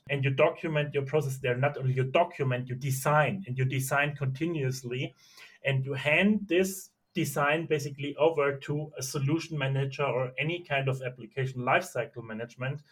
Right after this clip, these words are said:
and you can reuse that and basically automatically more or less translate that into technology. And any change that you do on the process library is more or less with low effort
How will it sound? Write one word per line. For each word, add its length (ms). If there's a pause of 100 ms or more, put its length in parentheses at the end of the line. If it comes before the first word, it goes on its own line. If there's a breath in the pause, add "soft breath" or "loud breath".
(300 soft breath)
and 160
you 80
can 240
reuse 540
that 340 (280 soft breath)
and 140
basically 600
automatically 1040
more 180
or 80
less 240
translate 600
that 240
into 240
technology. 800 (340 soft breath)
And 280
any 220
change 380
that 200
you 100
do 140
on 100
the 120
process 680 (140)
library 640 (340 loud breath)
is 220
more 240
or 100
less 340
with 220
low 480
effort 540